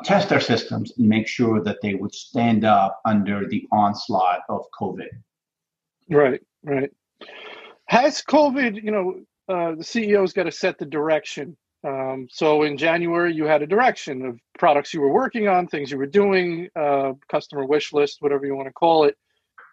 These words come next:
Speaker 2: Has covid nineteen changed your thoughts? Uh, you know, and this is sort of a chance to give a message to customers about, "Here's what I'm thinking as C E O. Uh, here's where I'm thinking we're gonna go a little bit left instead of straight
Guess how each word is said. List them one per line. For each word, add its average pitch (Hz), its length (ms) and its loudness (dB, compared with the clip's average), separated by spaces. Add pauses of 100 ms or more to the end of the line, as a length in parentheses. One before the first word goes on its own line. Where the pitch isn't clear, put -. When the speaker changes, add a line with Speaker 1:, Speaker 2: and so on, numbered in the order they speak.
(140)
Speaker 2:
Has 180 340 2
covid 196 400 2
nineteen 170 540 -6
changed 170 480 -4
your 165 180 0
thoughts? 151 640 0
Uh, 151 120 -2
you 170 160 -8
know, 165 140 -2
and 190 80 0
this 220 160 -2
is - 140 -4
sort 180 160 2
of 156 100 0
a 151 160 4
chance 170 360 -6
to 156 180 -4
give 151 140 2
a 135 60 4
message 147 520 0
to 139 80 -8
customers 139 640 -2 (380)
about, 143 260 4
"Here's 185 220 2
what 202 100 2
I'm 170 200 0
thinking 151 400 -6
as 139 160 -4
C 165 200 -6
E 147 180 0
O. 135 240 0 (440)
Uh, 135 280 2
here's 165 300 0
where 160 360 0
I'm 143 260 -2
thinking 147 420 -8
we're 143 160 0
gonna 143 160 -4
go 143 160 4
a 147 160 4
little 185 220 4
bit 180 140 4
left 170 360 0
instead 147 300 -6
of 143 100 -2
straight 156 400 -4